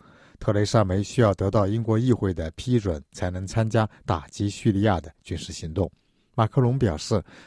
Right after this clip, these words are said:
他将在未来几天就他的回应做出决定。马克龙表示，假如发动军事打击，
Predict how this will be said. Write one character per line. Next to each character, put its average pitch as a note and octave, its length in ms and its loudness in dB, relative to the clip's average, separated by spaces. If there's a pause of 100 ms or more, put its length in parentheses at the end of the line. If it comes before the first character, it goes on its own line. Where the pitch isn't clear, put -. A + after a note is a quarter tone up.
他 C3+ 140 2
将 D#3 180 4
在 C#3+ 160 4
未 C3+ 160 6
来 A#2 140 4
几 - 180 -6
天 G#2 340 -2
就 G2+ 160 -2
他 G#2 240 -2
的 G2 140 -2
回 F2 240 -6
应 A#2 320 -2
做 F2+ 180 -6
出 F#2 240 -8
决 F2+ 280 -6
定。 G#2+ 120 -2 (400)
马 G2+ 140 0
克 G#2+ 140 -2
龙 A2 120 0
表 F#2+ 200 0
示， F#2+ 240 -2 (280)
假 G2+ 260 2
如 A#2 200 0
发 C#3+ 240 2
动 A#2+ 220 -2
军 C#3 200 0
事 B2+ 160 -2
打 D2 220 -6
击， - 260 -6